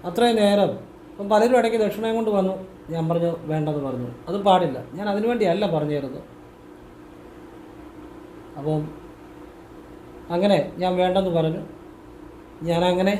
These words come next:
പത്ത് മണിക്കിരുന്ന് രണ്ടേ മുക്കാലായി എഴുന്നേറ്റപ്പോൾ. അത്രയും നേരം ഭക്ഷണം കഴിച്ചില്ല, വെള്ളം മാത്രമാണ് കുടിച്ചത്. അപ്പോൾ എനിക്ക് വെള്ളം മേടിച്ചു തരാനൊക്കെ ആളുണ്ടായിരുന്നു. അവരെല്ലാം ഈശ്വരൻ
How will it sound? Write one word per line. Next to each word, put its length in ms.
പത്ത് 280
മണിക്കിരുന്ന് 520
രണ്ടേ 340
മുക്കാലായി 400
എഴുന്നേറ്റപ്പോൾ. 480
അത്രയും 340
നേരം 300
ഭക്ഷണം 380
കഴിച്ചില്ല, 400
വെള്ളം 260
മാത്രമാണ് 580
കുടിച്ചത്. 340
അപ്പോൾ 160
എനിക്ക് 220
വെള്ളം 220
മേടിച്ചു 240
തരാനൊക്കെ 420
ആളുണ്ടായിരുന്നു. 560
അവരെല്ലാം 400
ഈശ്വരൻ 240